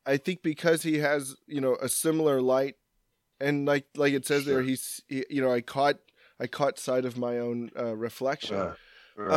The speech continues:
Speaker 1: Um,
Speaker 2: right.
Speaker 1: that he sees, he sees sin for, for what it is, and it is
Speaker 2: That's
Speaker 1: not
Speaker 2: right.
Speaker 1: pretty.
Speaker 2: Yeah, it's
Speaker 1: Uh,
Speaker 2: ugly.
Speaker 1: we don't, he didn't, we don't try to justify it. We don't try to
Speaker 2: Mm-hmm.
Speaker 1: couch it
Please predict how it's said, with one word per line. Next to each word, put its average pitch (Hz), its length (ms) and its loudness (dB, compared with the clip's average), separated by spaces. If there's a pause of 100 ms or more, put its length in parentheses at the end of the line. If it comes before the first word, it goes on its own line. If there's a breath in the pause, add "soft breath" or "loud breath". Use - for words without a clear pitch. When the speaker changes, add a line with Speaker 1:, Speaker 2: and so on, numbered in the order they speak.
Speaker 1:
Um, 147 100 2
Speaker 2:
right. 175 100 -2
Speaker 1:
that 170 160 8
he 175 140 2
sees, 196 680 -6
he 151 180 -4
sees 180 480 -8
sin 151 360 -2
for, 127 420 0
for 131 240 -2
what 127 260 2
it 117 140 0
is, 127 400 0
and 131 140 -2
it 127 100 -2
is 131 200 -6
Speaker 2:
That's 123 140 -4
Speaker 1:
not 110 160 0
Speaker 2:
right. 107 100 -4 (220)
Speaker 1:
pretty. 185 440 -2 (560 soft breath)
Speaker 2:
Yeah, - 180 -4
it's 151 220 2
Speaker 1:
Uh, - 40 2
Speaker 2:
ugly. - 100 0
Speaker 1:
we 165 100 8
don't, 175 280 6
he 165 140 0
didn't, 190 300 0 (120)
we 160 140 0
don't 175 200 2
try 170 160 -2
to 139 120 -2
justify 131 640 -2
it. 120 100 2
We 135 80 -4
don't 139 240 -2
try 131 340 0
to 127 300 -4
Speaker 2:
Mm-hmm. 113 80 -8
Speaker 1:
couch 139 460 2
it 139 180 0